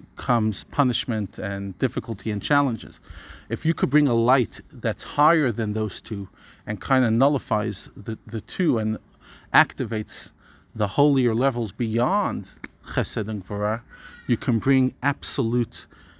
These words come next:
goodness, because what happens then is you're able to bring the Chesed into the Gvura, you're able to bring the kindness and the love and the warmth, the right side,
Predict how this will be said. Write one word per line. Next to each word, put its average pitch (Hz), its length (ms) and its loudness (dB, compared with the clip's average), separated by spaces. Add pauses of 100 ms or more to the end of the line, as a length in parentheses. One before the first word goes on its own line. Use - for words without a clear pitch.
(220)
goodness, 131 380 2
because - 380 -4
what 120 140 0
happens 160 420 -4
then 123 180 -4
is 117 220 -4
you're 110 160 -2
able 131 240 0
to 117 280 -2
bring 143 320 0
the 123 60 -4
Chesed - 420 -4
into 156 260 -4
the 107 100 -4
Gvura, 101 380 -2
you're 107 160 0
able 135 200 2
to 123 120 -8
bring 113 200 -6
the 107 100 -6
kindness 151 680 -2 (480)
and 107 280 -4
the 107 100 -2
love 120 340 0
and 110 120 -2
the 110 40 -2
warmth, 113 440 -2
the 110 80 -2
right 139 280 2
side, 98 460 -8